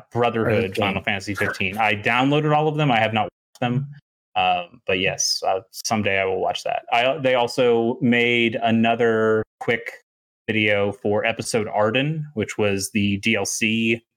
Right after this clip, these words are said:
Speaker 1: for that Chancellor guy with the hat, um, which I also downloaded and have not watched. And then I think there were plans to do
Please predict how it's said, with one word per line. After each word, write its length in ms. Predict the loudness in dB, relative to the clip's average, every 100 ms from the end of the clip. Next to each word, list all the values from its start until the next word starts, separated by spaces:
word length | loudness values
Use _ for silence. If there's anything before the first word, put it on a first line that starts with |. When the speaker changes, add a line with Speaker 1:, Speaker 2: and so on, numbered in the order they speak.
| _ _ _ -6
Speaker 1:
for 140 | -2
that 180 | 0 -2
Chancellor 380 | -2 -4 -2 -2
guy 180 | 0 0
with 120 | -2
the 60 | -2
hat, 220 | -2 -2 -8 _ _ _ _
um, 560 | -4 -2 0 -2 -4 -12 _
which 140 | -6 -2
I 60 |
also 220 | -2 -2
downloaded 380 | -2 -2 0 0
and 100 | 0
have 100 | -2 -4
not 100 | -2
watched. 360 | -2 -2 -10 _ _ _ _ _ _ _ _ -2
And 320 | 0 2 0
then 140 | 2
I 80 | 0
think 240 | 0 -2 0
there 80 |
were 80 | -2
plans 400 | -2 0 0 -2
to 60 | -2
do 440 | -2 0 -2 -4